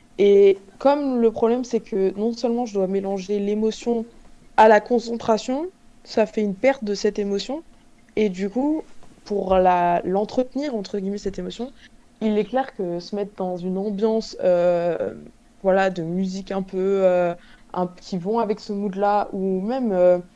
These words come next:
se couper un petit peu du monde à ce moment-là, ou se retrouver dans une pièce différente de sa maison qui te rappelle différentes choses, peu importe, euh, c'est clair que ça permet de faire perdurer cette émotion.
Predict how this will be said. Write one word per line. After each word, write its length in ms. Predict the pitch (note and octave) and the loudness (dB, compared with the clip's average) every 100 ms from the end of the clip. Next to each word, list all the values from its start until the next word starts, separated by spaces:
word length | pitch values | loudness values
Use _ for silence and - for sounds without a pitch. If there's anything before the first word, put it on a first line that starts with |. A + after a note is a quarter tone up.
| - - | -20 -8
se 160 | - | -6
couper 300 | G#3 F#3+ G3+ | -4 -4 -2
un 100 | G3 | -2
petit 140 | G3 - | -4 -6
peu 100 | G#3+ | -6
du 120 | F#3+ | -6
monde 140 | G3+ | -6
à 60 | G#3+ | -6
ce 120 | G3+ | -6
moment-là, 320 | G#3+ G#3+ G#3 - | -4 -2 -2 -4
ou 80 | F#3+ | -8
se 100 | F#3+ | -10
retrouver 380 | G3 - F3 F#3 | -12 -12 -8 -8
dans 140 | F3+ | -8
une 160 | F3 F3+ | -10 -10
pièce 160 | F#3 | -12
différente 320 | F3+ E3+ F3+ | -12 -10 -8
de 40 | F3+ | -8
sa 180 | F3 E3+ | -8 -8
maison 280 | F3 G3+ | -8 -8
qui 160 | G#3 - | -10 -14
te 60 | - | -16
rappelle 280 | - F3 | -10 -10
différentes 340 | E3+ F3 F#3+ F#3+ | -10 -10 -10 -8
choses, 220 | G3+ F#3+ - _ | -8 -10 -18 _
peu 80 | G3+ | 2
importe, 460 | F#3 G3 A3+ - - _ _ - - | 4 4 2 -2 -20 _ _ -16 -2
euh, 380 | E3+ F3 F3 E3+ - | 0 0 -2 -6 -10
c'est 220 | - G3 | -6 -4
clair 260 | A3+ B3 | -2 -4
que 100 | - | -4
ça 180 | G3 F#3+ | -4 -4
permet 600 | F3+ - A3+ A3 A#3 B3+ G3 | 0 2 4 4 0 0 -4
de 180 | F#3+ F#3+ | -4 -4
faire 240 | G3 F3+ | -4 -6
perdurer 560 | - A3+ G#3+ G#3 A#3 B3 | 0 0 0 0 2 2
cette 240 | A#3 A3+ | 0 -2
émotion. 400 | G3+ G3+ G3+ F#3 | -2 -4 -4 -10